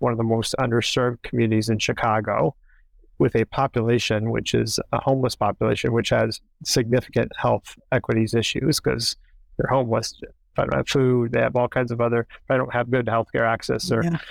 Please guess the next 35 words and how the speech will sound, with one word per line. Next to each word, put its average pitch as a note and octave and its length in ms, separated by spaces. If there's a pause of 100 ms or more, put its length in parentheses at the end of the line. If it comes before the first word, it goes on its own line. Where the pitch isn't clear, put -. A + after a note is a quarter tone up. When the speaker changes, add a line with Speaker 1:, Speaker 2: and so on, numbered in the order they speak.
(120)
Speaker 1:
things B2 120
of B2 60
that B2 140
nature. A2+ 340
We A#2+ 160
moved B2 420 (440)
a B2 60
population A#2+ 600
from A2+ 220
four B2+ 260
times A#2+ 580
our B2+ 200
national A2 480
average A2 400
of G#2+ 180 (160)
hypertensive - 500
crisis A#2+ 480
readings A#2+ 600 (400)
to B2 200
half B2 320 (220)
the B2+ 80
national A2 480
average. - 400 (400)
Um, G#2+ 340
and C3+ 100
that B2+ 120
happened A#2+ 640
not D3 320
because A#2+ 420
of, A2 140 (480)
of, G#2 220 (500)
you B2+ 100
know, A2 240
what B2+ 160
one A#2+ 480